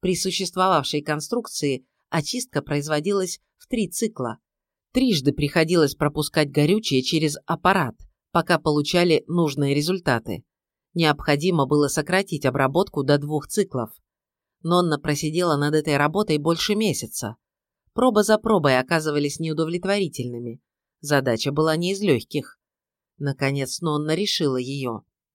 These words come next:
Поздно ночью она закончила последний чертёж. И в ту же ночь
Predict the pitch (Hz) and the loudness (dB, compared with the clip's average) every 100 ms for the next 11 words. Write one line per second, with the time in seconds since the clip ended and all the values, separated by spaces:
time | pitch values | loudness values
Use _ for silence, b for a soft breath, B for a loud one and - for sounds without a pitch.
0 | _ _ _ _ _ 160 151 135 131 165 | _ _ _ _ _ 0 0 0 -2 -2
1 | 202 - 120 - _ _ - 156 147 143 | -4 -2 -4 -6 _ _ -4 0 0 0
2 | 160 175 170 147 147 143 - 165 165 131 | 0 -2 0 -2 0 -4 -2 -2 -2 -4
3 | 143 139 143 113 - _ _ _ _ _ | -4 -4 -4 -4 -6 _ _ _ _ _
4 | _ 185 - - 269 208 180 156 135 - | _ -8 -8 -4 -2 -2 -2 -2 -2 -8